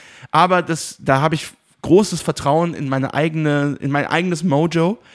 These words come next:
dass das alles noch entstehen wird, dass das alles kommen wird, so. Ich schreibe halt auch, wie gesagt, die, gerade jeden Tag mit Schrödi, wir schreiben immer so drei, vier Stunden,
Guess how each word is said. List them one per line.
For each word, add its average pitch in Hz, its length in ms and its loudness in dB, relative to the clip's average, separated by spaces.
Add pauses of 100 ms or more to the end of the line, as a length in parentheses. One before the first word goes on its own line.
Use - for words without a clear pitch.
(240)
dass 147 140 -2
das 156 140 -2
alles 175 260 -4
noch 160 100 0
entstehen 160 480 -2
wird, 165 100 -4
dass 156 100 -8
das 147 100 -10
alles 147 280 -4
kommen 202 360 0
wird, 185 220 -2
so. 185 200 -4 (320)
Ich 127 100 -4
schreibe 165 240 -2
halt - 140 -4
auch, 156 180 -4
wie 147 100 0
gesagt, 139 280 -2
die, - 40 -14
gerade 160 260 -2
jeden 160 480 0
Tag 156 320 -2
mit 139 120 -6
Schrödi, 151 300 -6
wir 131 80 -2
schreiben 139 260 -4
immer 156 180 -4
so 139 100 -6
drei, 147 260 -6
vier 139 160 -6
Stunden, 170 440 -6